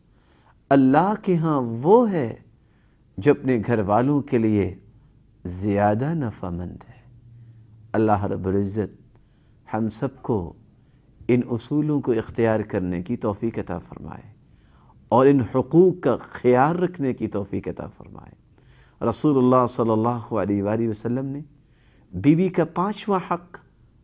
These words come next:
بیان کرتے فرمایا، یہ خاوند کی ذمہ داری ہے کہ وہ بیوی کی جائز خواہشات کا احترام کرے۔ عائشہ رضی اللہ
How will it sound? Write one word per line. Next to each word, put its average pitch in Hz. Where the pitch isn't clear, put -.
بیان 127
کرتے 110
فرمایا، 104
یہ 127
خاوند 190
کی 185
ذمہ 139
داری 131
ہے 110
کہ 143
وہ 131
بیوی 165
کی 147
جائز 165
خواہشات 127
کا 160
احترام 175
کرے۔ 107
عائشہ 151
رضی 135
اللہ 131